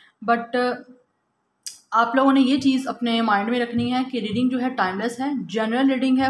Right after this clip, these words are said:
for all genders and all signs। हो सकता है आपसे resonate करे, हो सकता है आप लोगों से resonate ना करे।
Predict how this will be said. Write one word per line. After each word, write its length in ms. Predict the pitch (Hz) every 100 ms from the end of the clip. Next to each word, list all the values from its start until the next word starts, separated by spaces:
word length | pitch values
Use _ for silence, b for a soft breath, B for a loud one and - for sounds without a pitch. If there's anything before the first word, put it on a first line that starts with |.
| 262
for 100 | 262
all 300 | 208 214 233
genders 460 | 233 226 226 233 226
and 160 | 214 -
all 180 | 208 240 -
signs। 280 | 226 233 233
हो 100 | 240
सकता 240 | 262 247
है 80 | 233
आपसे 280 | 208 202 220
resonate 400 | 190 196 214 208
करे, 200 | 208 208
हो 160 | 226
सकता 280 | 247 240 220
है 120 | 208
आप 200 | 196 190
लोगों 180 | 190 196
से 100 | 202
resonate 460 | 208 185 202 208 190
ना 220 | 180 196
करे। 220 | 233 285